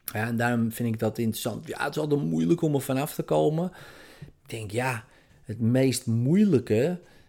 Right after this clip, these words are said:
ehm, is niet per se de genetische, eh, laten we zeggen, component. Het meest moeilijke is ook vaak niet eens het gedragscomponent. En dat kunnen we met hypnose makkelijk. Het meest moeilijke is vaak de omgevingscomponent.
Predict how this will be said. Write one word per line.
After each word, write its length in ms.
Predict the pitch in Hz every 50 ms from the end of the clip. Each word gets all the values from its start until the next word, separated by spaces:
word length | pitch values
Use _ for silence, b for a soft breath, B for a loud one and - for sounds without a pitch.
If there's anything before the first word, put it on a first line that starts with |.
| b _ -
ehm, 760 | 151 117 117 117 113 113 110 113 113 113 110 107 107 110 107 -
is 260 | - - 143 139 123
niet 240 | 123 131 147 160 -
per 120 | - - -
se 360 | - - 147 135 127 127 120
de 100 | 127 120
genetische, 1000 | - - 127 117 120 135 139 147 143 - - 131 120 - - - 123 113 110 110
eh, 420 | 107 107 107 107 104 104 107 107 107
laten 340 | 107 110 110 107 95 -
we 60 | 110 107
zeggen, 460 | - - 110 104 - - 113 104 101
component. 680 | - 117 110 101 98 110 101 95 98 110 127 160 170
Het 720 | - - - - - - - - - - - - - 110
meest 240 | 123 139 139 123 110
moeilijke 560 | 131 127 131 160 196 214 190 170 156 - -
is 160 | 135 123 113 143
ook 160 | 131 131 -
vaak 380 | - - 147 135 131 117 -
niet 140 | - 143 135
eens 240 | - 131 127 135 127
het 140 | 123 110 -
gedragscomponent. 1160 | - - 104 101 113 131 143 - - - - - 139 123 110 117 113 104 98 110 131 165 160
En 160 | - 117 107
dat 160 | 110 113 110
kunnen 220 | - - 117 107 107
we 60 | 110
met 80 | 107 101
hypnose 480 | 107 107 110 110 110 107 104 101 -
makkelijk. 380 | 104 101 101 - - 160 170 -
Het 80 | 160
meest 180 | 151 131 117 107
moeilijke 440 | 120 127 156 185 185 151 - - -
is 80 | 98
vaak 300 | - - 107 98 98 -
de 60 | - 120
omgevingscomponent. 1200 | 127 147 - - 185 185 190 160 139 113 110 - - 104 98 92 101 98 95 95 92 90 - B